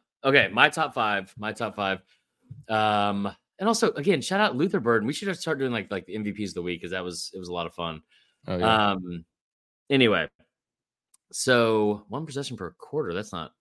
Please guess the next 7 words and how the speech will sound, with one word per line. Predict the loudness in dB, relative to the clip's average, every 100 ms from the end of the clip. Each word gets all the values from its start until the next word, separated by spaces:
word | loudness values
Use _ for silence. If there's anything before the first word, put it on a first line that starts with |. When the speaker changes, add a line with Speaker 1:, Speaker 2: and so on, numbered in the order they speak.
| -14
Speaker 1:
that's | -10
not | -10 -10
accurate. | -10 -10 -12 -12 -20 -20 -20 -20 -20 _ 4
Uh, | 8 8
my | 10 8
top | 8 2
five. | 2 2 0